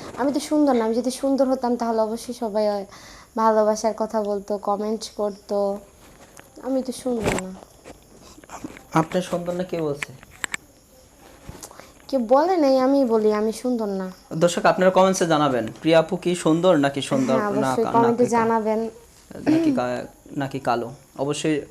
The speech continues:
Speaker 2: অবশ্যই জানাবেন আপনারা কমেন্টসের মাধ্যমে। এই এত সুন্দর গান গাইলেন, গানটা কোথা থেকে মুখস্থ হলো?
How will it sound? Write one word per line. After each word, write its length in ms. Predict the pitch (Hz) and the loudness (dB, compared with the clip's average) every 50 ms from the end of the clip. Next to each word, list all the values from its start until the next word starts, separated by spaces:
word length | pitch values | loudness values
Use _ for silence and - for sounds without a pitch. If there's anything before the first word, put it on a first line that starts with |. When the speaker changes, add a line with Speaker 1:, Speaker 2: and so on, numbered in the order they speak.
| - - | -6 -4
Speaker 2:
অবশ্যই 400 | 143 143 143 147 - - 156 151 | -4 -4 -4 -4 -4 -4 -4 -2
জানাবেন 360 | 151 143 139 143 139 135 123 | -2 -2 -2 -2 -2 -4 -6
আপনারা 220 | 117 120 131 131 | -6 -4 -4 -4
কমেন্টসের 400 | 127 127 135 135 135 131 - 139 | -4 -2 -4 -4 -4 -4 -4 -6
মাধ্যমে। 280 | 127 117 120 120 127 - - - - - - - - - - - | -6 -6 -8 -10 -12 -14 -14 -18 -20 -20 -20 -20 -20 -14 -4 -4
এই 80 | 175 | -2
এত 280 | 180 156 175 185 180 214 | 4 6 6 6 6 2
সুন্দর 340 | - - 196 190 185 185 180 | -2 0 0 4 4 4 4
গান 220 | 165 165 165 160 | 4 4 4 4
গাইলেন, 300 | 156 156 151 143 131 135 - - - - _ _ _ - - - 151 | 2 2 2 0 -2 -4 -8 -14 -20 -20 _ _ _ -14 -10 -6 -2
গানটা 400 | 156 147 156 - 160 156 147 - - - - _ - - - _ - - | -2 -2 0 2 2 2 2 2 -4 -12 -20 _ -20 -20 -20 _ -8 -6
কোথা 200 | 170 160 - 175 | -4 -2 0 -2
থেকে 180 | - 170 165 | 0 0 0
মুখস্থ 340 | 165 165 160 160 151 - - | 0 0 0 -2 -4 -4 -6
হলো? 240 | 139 147 - - 139 | -6 -6 -6 -8 -12